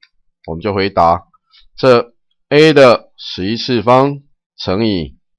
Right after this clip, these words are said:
B 的三次方是不等于这 B 的六次方去乘以 A 的五次方。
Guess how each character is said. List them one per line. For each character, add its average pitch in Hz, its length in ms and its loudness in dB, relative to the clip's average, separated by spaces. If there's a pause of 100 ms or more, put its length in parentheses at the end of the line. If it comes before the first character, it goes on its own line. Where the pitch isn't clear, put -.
B 123 200 0
的 113 100 0
三 110 220 -4
次 110 200 -4
方 117 340 -2 (540)
是 - 440 -4 (360)
不 180 140 0
等 101 260 -2
于 90 400 -6 (340)
这 123 320 2
B 139 340 0
的 127 360 2 (260)
六 135 220 2
次 120 240 -4
方 131 480 2
去 - 160 -10
乘 92 280 -10
以 80 280 -10 (100)
A 110 240 -2
的 98 300 -4
五 67 160 -18
次 85 240 -14
方。 87 260 -10